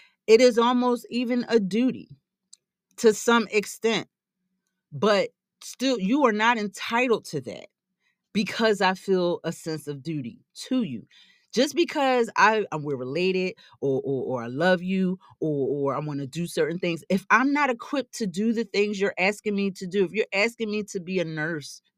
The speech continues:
to you and I'm not medically trained, I'm not going to do it. I'm not equipped to do it, and you're not gonna sit up here and make me feel bad for doing it. So, therefore, let's get someone else to do it. Case in point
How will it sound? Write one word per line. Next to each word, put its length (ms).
to 100
you 320
and 160
I'm 180
not 220
medically 540
trained, 380
I'm 300
not 260
going 280
to 100
do 320
it. 100
I'm 160
not 180
equipped 420
to 80
do 220
it, 80
and 80
you're 100
not 200
gonna 160
sit 200
up 120
here 260
and 100
make 140
me 100
feel 220
bad 360
for 120
doing 260
it. 140
So, 560
therefore, 600
let's 360
get 220
someone 480
else 480
to 100
do 260
it. 140
Case 280
in 140
point 360